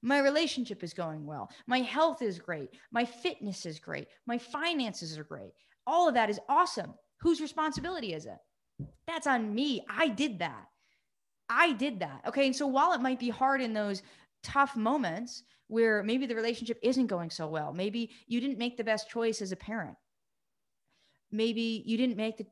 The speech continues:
best choice as an employee, it's hard in those moments to take responsibility, but I want you to think about the weight of that responsibility. When you do take that responsibility, and I see some people here, right?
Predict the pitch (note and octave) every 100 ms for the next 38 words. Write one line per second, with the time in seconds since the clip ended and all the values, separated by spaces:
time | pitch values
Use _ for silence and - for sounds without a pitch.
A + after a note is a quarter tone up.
0 | - G#3 G3+ G#3+ G#3 G3 F#3+ G3 F#3 F#3+
1 | G3 B3+ - - _ _ _ _ _ _
2 | _ _ _ _ _ _ _ - B3 -
3 | - _ _ - - A#3 D#4 C4+ A3 G#3
4 | C4 D4 - G#3+ G3+ F#3+ - F#3+ F#3 F3+
5 | A#3+ C#4+ G#3 E3+ - - - A#3 A#3+ A3+
6 | B3+ C#4+ A#3 G#3+ C4+ A#3 G3 F#3 F#3+ F#3+
7 | G3 D4 - F#3+ F3 D#3 - - E3 D3+
8 | G3 E3 D3+ D#3 F#3 G#3 G#3 F3 D#4 E4+
9 | G3 F3 D#3 - - E3+ D#3+ E3 E3 F#3+
10 | F#3+ F#3+ A3 G#3 G3+ G3 D4+ A3 C4+